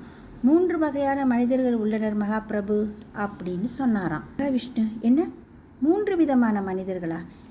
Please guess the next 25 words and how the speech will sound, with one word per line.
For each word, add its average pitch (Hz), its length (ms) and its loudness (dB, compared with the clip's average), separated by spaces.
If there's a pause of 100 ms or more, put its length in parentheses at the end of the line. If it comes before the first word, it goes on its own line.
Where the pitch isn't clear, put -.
இத்தனை 370 680 -2
கோடி 277 260 2
மக்கள்ல 285 540 2
மூன்று 330 340 4
விதமான 311 360 2
மக்கள் 269 360 -4
தானா 294 240 -2
இருக்காங்க?" 294 540 -4 (120)
அப்படின்னு 190 540 -6
கேட்டாராம். 160 540 -4 (480)
மகாபிரபு, 202 800 0 (120)
"ஒண்ணும் 233 460 2
அறியாதவர் 220 640 0
மாதிரி 269 300 -2
நீங்க 220 120 2 (120)
கேட்கறது 220 560 -2
ஏன்? 208 320 0 (400)
என்னை 226 320 2
வச்சு 226 380 -4
என்ன 196 300 -2
நாடகமோ 190 720 -2
தெரியல. 214 440 0 (440)
ஆனா 226 440 2
தங்கள் 233 400 0
அருளால் 220 580 2